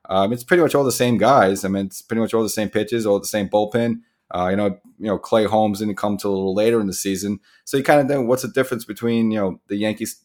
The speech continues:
uh, pitching this season and last season? Well, you could point to the fact that maybe, you know, Gary Sanchez isn't there anymore, and this is the importance of, uh, pitch framing, uh, which Trevino is very good at that,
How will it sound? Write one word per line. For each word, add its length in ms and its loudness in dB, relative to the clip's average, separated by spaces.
uh, 200 2
pitching 360 -2
this 160 -2
season 240 -2
and 80 0
last 220 2
season? 320 -4
Well, 160 0
you 60 -4
could 180 -6
point 280 0
to 60 -2
the 100 0
fact 280 0
that 80 0
maybe, 280 0
you 100 -2
know, 240 -4
Gary 260 0
Sanchez 400 -2
isn't 220 -6
there 160 -4
anymore, 320 -6
and 100 -6
this 100 -6
is 60 -14
the 80 -6
importance 640 -4
of, 220 -2
uh, 140 -6
pitch 280 -6
framing, 480 -6
uh, 120 -8
which 260 -8
Trevino 480 0
is 100 -2
very 220 2
good 160 0
at 140 0
that, 400 2